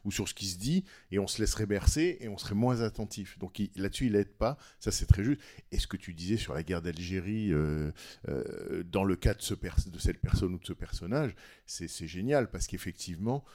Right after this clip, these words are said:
euh, l'efficacité narrative voudrait que normalement ça saute.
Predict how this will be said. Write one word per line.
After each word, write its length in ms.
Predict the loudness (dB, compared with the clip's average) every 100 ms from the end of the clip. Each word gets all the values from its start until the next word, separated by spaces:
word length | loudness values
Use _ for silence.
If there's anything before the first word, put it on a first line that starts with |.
| -20 _ -14 -8
euh, 540 | -4 -4 -4 -6 -6
l'efficacité 800 | 0 0 0 -2 0 0 -2 -2
narrative 440 | 0 -2 -4 -2
voudrait 320 | 0 0 2 0
que 120 | -2
normalement 340 | -6 -6 -6
ça 160 | -6 -6
saute. 380 | -6 -8 -12